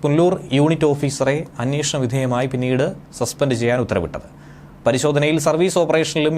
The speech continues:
യൂണിറ്റ് അധികാരിയുടെ മേൽനോട്ട പിഴവുള്ളതായി വിജിലൻസിൻ്റെ ഭാഗത്തു നിന്നുള്ള അന്വേഷണത്തിൽ കണ്ടെത്തിയെന്നാണ് മനസ്സിലാക്കാൻ കഴിയുന്നത്. കെ എസ് ആർ ടി സിയെ ലാഭത്തിലാക്കാൻ നോക്കുമ്പോൾ ഇതുപോലുള്ള ചില ഉദ്യോഗസ്ഥരുടെ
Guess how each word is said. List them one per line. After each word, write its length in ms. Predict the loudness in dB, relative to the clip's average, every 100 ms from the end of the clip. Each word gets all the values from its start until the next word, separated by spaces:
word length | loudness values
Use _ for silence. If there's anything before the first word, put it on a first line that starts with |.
| 2
യൂണിറ്റ് 280 | 2 2 2
അധികാരിയുടെ 460 | 2 2 2 0 0
മേൽനോട്ട 380 | 0 0 0 0 -2
പിഴവുള്ളതായി 640 | 0 0 2 2 2 2 0
വിജിലൻസിൻ്റെ 500 | 0 0 -2 -2 -2 0
ഭാഗത്തു 260 | 0 -2 -2
നിന്നുള്ള 240 | 0 0 0
അന്വേഷണത്തിൽ 460 | 0 -2 -2 -2 -2 0
കണ്ടെത്തിയെന്നാണ് 580 | 0 0 0 -2 -2 -4
മനസ്സിലാക്കാൻ 420 | -6 -4 -2 -2 -2
കഴിയുന്നത്. 360 | -2 -2 -4 -8 -14 -20 -20 -20 -20 -4
കെ 80 | 0
എസ് 100 | 2 2
ആർ 40 | 2
ടി 60 | 2
സിയെ 140 | 2 2
ലാഭത്തിലാക്കാൻ 680 | 2 0 2 2 2 2 0
നോക്കുമ്പോൾ 400 | -2 -2 0 0 0 -2
ഇതുപോലുള്ള 400 | 0 2 2 0 0
ചില 140 | 0 0 -2
ഉദ്യോഗസ്ഥരുടെ 520 | -2 0 0 -2 -2